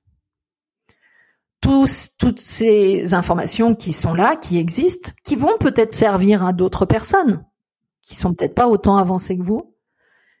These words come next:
mais vous allez pouvoir vous séparer de toutes ces infos utiles au moment où vous allez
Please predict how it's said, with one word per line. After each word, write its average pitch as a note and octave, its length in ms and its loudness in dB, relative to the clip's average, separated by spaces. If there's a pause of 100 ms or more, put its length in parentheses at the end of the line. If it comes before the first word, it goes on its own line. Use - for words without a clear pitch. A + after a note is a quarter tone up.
(320)
mais G#3+ 420 2
vous G3 180 -2
allez A3+ 160 2
pouvoir B3+ 420 2
vous A3 100 -2
séparer B3 600 0
de G3 200 0 (100)
toutes - 220 0
ces G3+ 280 -2
infos G#3 380 2
utiles A#3 340 0
au G3 60 6
moment A3+ 540 4
où A3 40 2
vous F3+ 240 -2
allez F#3+ 400 -2